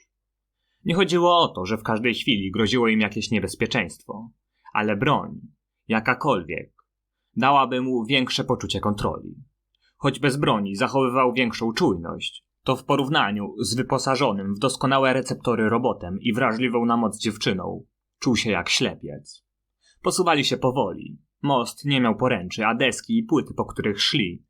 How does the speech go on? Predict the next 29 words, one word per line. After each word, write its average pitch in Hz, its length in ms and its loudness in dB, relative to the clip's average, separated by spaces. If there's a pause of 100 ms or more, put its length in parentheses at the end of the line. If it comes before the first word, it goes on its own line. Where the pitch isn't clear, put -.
(220)
nie 123 160 2
wyglądały 127 480 4
na 123 120 2
zbyt 110 280 -4
solidnie 104 520 0
przytwierdzone 104 800 -2 (320)
do 107 140 0
podtrzymujących 110 920 -2
je 104 120 4
lin. 78 380 -6 (480)
W 110 60 -2
rzeczywistości 123 880 -2 (200)
miało 113 180 4
się 110 140 -2
wrażenie, 104 520 0
że 113 140 0
zostały 123 400 2
narzucone 117 560 2
na 113 180 2
wierzch 87 360 -10 (220)
długo 117 340 2
po 110 160 0
tym, 90 320 -8 (340)
jak 127 240 0
ktoś - 380 -2
przeciągnął 127 480 0
liny 113 240 4
nad 95 180 -2
przepaścią. 110 840 -6